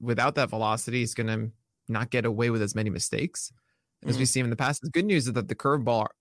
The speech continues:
Speaker 1: R P Ms have come back, um, and that curveball was effective in that last start. But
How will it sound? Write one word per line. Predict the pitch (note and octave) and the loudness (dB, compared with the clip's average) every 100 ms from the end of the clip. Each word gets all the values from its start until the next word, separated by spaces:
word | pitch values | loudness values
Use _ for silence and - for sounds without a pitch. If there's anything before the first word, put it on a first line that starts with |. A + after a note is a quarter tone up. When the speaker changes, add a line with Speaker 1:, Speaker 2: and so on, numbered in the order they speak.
| - | -4
Speaker 1:
R | A#2+ | -2
P | A2+ A2+ | -2 -4
Ms | G#2+ | -4
have | - | -4
come | - F2 | -4 -2
back, | G2 - - - _ _ _ _ _ - | -2 -4 -8 -18 _ _ _ _ _ -4
um, | G#2+ G2+ G2 | 0 0 0
and | A#2+ | -2
that | A#2+ | -4
curveball | - A#2+ A2+ | -2 0 2
was | A2 A#2+ | 2 0
effective | A#2 A2+ G#2+ A2+ F#2+ | 0 -4 -4 -4 -4
in | G2+ | -2
that | E2+ | -2
last | C2+ C2+ - | -2 -2 -4
start. | - - - _ _ _ _ _ _ _ | -6 -8 -10 _ _ _ _ _ _ _
But | G2+ A2+ G2+ | -2 0 0